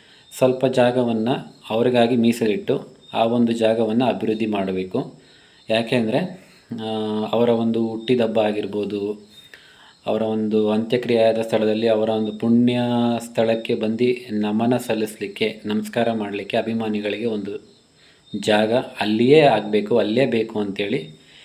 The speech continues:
ಎಲ್ಲ ಕೇಳ್ತಿದ್ದಾರೆ. ನಮಗೂ ಕೂಡ ಅದೇ ಆಸೆ ಇದೆ. So ಆ ಒಂದು ಕೆಲಸ ಆಗಬೇಕಾಗಿದೆ, ಇದುವರೆಗೂ ಕೂಡ ಆಗಿಲ್ಲ. ಆ, ಇನ್ಮೇಲೆ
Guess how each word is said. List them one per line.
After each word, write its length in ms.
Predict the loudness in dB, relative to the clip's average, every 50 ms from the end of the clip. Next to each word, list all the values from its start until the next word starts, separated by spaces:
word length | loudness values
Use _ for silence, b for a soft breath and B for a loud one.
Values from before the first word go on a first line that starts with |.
| B B B B -8
ಎಲ್ಲ 280 | -6 -4 0 0 2 0
ಕೇಳ್ತಿದ್ದಾರೆ. 800 | 2 2 0 0 0 -2 -4 -2 -2 -2 -2 -4 -6 -8 -16 -20 -20 _ _ _ -8
ನಮಗೂ 300 | -4 -2 -2 0 0 0
ಕೂಡ 140 | 2 4 4
ಅದೇ 200 | 4 4 4 2
ಆಸೆ 260 | 2 2 0 -2 -2
ಇದೆ. 140 | -2 -2 -4
So 340 | -6 -6 -6 -4 -2 0 0
ಆ 160 | 0 0 0
ಒಂದು 460 | -2 0 0 2 2 2 2 2 0 0 0 0 0 0 -2 -2 -4 -4 -4 -6 -4 -4
ಕೆಲಸ 280 | -2 -2 -2 0 0 -2 -2 -2 -6 -12 -20 -20 _ _ -6
ಆಗಬೇಕಾಗಿದೆ, 800 | -6 -6 -4 -4 -4 -2 -2 -4 -4 -6 -8 -10 -14 -18 -20 -20 -20 _ _ -14
ಇದುವರೆಗೂ 440 | -8 -6 -2 -2 -2 -2 -4 -6 -6
ಕೂಡ 180 | -4 -2 0
ಆಗಿಲ್ಲ. 440 | 0 0 0 -2 -2 -2 -2 -2 -4 -4 -6 -8 -14 B B B B B B B B B B B B B B _ -12
ಆ, 640 | -8 -6 -4 -4 -4 -4 -6 -6 -8 -8 -8 -10 -10 -8
ಇನ್ಮೇಲೆ 920 | -6 -4 0 2 2 2 2 2 2 2 2 0 0 -4 -8 -16 -20 -20